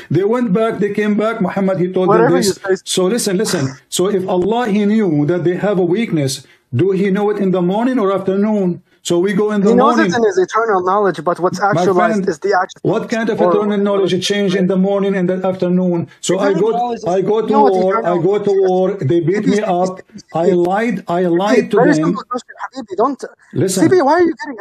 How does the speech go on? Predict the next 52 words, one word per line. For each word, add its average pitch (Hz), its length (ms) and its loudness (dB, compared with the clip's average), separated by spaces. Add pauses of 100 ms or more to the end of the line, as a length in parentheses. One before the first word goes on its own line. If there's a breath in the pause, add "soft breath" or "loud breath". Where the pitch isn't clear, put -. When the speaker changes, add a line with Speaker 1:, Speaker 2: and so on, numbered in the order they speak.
Speaker 2:
agitated? 233 400 -8
Speaker 1:
I 156 120 0
Speaker 2:
I'm 156 60 0
asking 151 180 0
Speaker 1:
lied, 196 320 -2
Speaker 2:
you 202 100 -10
Speaker 1:
I 160 180 0
lied 170 460 -2
to 185 80 2
my 185 280 0
audience 151 680 -2
when 147 160 0
I 165 140 0
said 165 260 -2
to 165 140 -2
them, 156 180 -2
"I'm 151 160 0
a 170 60 -2
prophet. 170 540 -2 (340 loud breath)
One, 127 260 -2
one 165 320 -2
of 185 120 -4
you 175 120 0
can 151 220 -2
fight 160 380 -4
ten." 175 460 -2 (220 loud breath)
They 139 120 0
went 190 340 0
there, 160 200 0 (120)
they 147 80 2
lost, 139 440 -2 (260 soft breath)
they 151 120 0
came 202 320 0
back. 165 400 -2 (140 soft breath)
I 175 100 2
say, 190 200 0 (160)
"Okay, 180 260 0
now 220 220 0 (160)
Allah, 156 420 0
He 175 180 0
knew 190 320 0
that 190 160 -2
you 175 80 0
have 175 160 0
a 170 80 0 (100)
weakness, 156 480 -2 (300 loud breath)
and 180 180 0 (120)
He 208 120 0 (140)
Speaker 2:
Huh? 208 80 2
Speaker 1:
enlightened 202 360 0
your 196 180 0
task." 208 360 -2